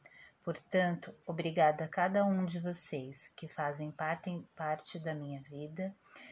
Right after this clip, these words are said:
e que me permitem engrandecer minha história com os retalhos deixados em mim.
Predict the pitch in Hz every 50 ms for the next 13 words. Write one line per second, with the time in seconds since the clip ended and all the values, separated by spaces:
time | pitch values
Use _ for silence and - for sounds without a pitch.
0 | - - _ - - - 220 220 220 214 - 226 208 208 202 190 180 175 - 185
1 | 180 180 185 180 180 196 208 220 214 220 220 214 - - 170 165 175 170 170 170
2 | 175 170 - - - 160 151 156 151 160 160 - 170 165 165 - - - 180 165
3 | 170 - 156 147 151 151 156 156 156 - 165 170 170 165 - - 160 147 147 151
4 | 156 156 156 - 180 175 175 175 156 139 135 135